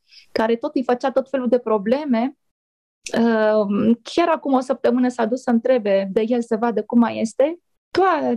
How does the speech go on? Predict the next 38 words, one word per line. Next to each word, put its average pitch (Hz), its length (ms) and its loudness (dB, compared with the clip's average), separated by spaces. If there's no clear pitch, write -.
toți 320 240 0
profesorii 277 600 -2
îl 254 120 -4
ridicau 269 500 0
în 285 100 -6
slăvi. 269 480 0
Și - 160 -2
nu 392 120 2
știa 415 240 0
cum 339 200 -6
să 311 160 -4
mulțumească 294 600 0
și 269 120 -4
am 262 180 0
zis: 269 200 -6
"Femeie, 262 400 2
nu-i 262 140 4
mulțum-, 226 440 2
nu 254 80 6
mulțumim 220 480 2
mie, 226 160 4
mulțumește 240 520 2
lui 226 80 4
Dumnezeu 220 400 0
că 262 120 0
ți-a 233 340 -4
îngăduit 247 420 2
să - 80 -4
ajungi 254 240 2
la 233 80 2
înțelegerea 220 580 0
asta." 226 380 -6
Și, 277 400 2
uh, 262 640 2
uh, 262 140 2
se 254 160 0
întâmplă 359 360 2
minuni. 226 440 0